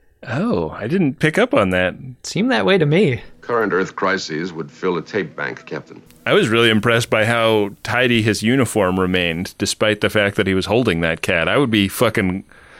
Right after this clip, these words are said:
Speaker 1: covered in black cat hair.
Speaker 2: I was looking for that too throughout the episode, and in H D, you, you'd think you'd be able to pick it up, but I think they,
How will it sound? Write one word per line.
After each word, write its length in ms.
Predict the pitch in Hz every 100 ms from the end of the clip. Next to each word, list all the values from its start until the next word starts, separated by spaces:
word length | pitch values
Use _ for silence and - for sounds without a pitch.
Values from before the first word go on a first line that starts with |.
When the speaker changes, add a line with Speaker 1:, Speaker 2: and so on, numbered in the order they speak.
| - _
Speaker 1:
covered 420 | - - 143 131
in 140 | 107 98
black 340 | 110 104 98
cat 240 | - 113 107
hair. 420 | 98 85 82 117 160
Speaker 2:
I 200 | 170 180
was 320 | 175 165 165
looking 320 | 170 170 160
for 180 | - 156
that 240 | 151 143
too 260 | - 160 202
throughout 360 | - 151 143
the 140 | 143 135
episode, 500 | 131 127 - 139 135
and 100 | 135
in 100 | 147
H 260 | 151 151 -
D, 500 | 156 208 160 135 113 -
you, 160 | 147 143
you'd 340 | 151 151 151 -
think 220 | 165 165
you'd 100 | 156
be 120 | 151
able 120 | 151
to 80 | 143
pick 240 | - 160 143
it 80 |
up, 300 | 151 190 -
but 260 | 120 117 - -
I 80 | 131
think 260 | 147 147
they, 340 | - 143 139